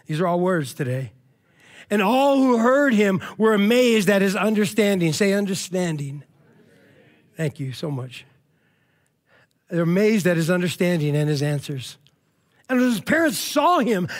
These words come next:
they were astonished. And his mother said to him, "Why have you treated us so? Behold,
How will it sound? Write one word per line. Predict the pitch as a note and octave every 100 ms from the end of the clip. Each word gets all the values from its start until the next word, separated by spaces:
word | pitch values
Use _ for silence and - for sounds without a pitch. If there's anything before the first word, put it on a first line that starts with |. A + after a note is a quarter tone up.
| -
they | C#4+
were | E4
astonished. | D4 - - D#4 E4 A#3 D#3+ - - -
And | C4 B3
his | G#3
mother | C4+ E4+ E4
said | - D4 C4+
to |
him, | B3 - -
"Why | A3 D4+
have | F4+ E4+
you | D#4+
treated | - E4 F4+ F4+
us | E4
so? | - C#4 G#3+ - -
Behold, | D#3+ A#3 D#4 F4+ A3+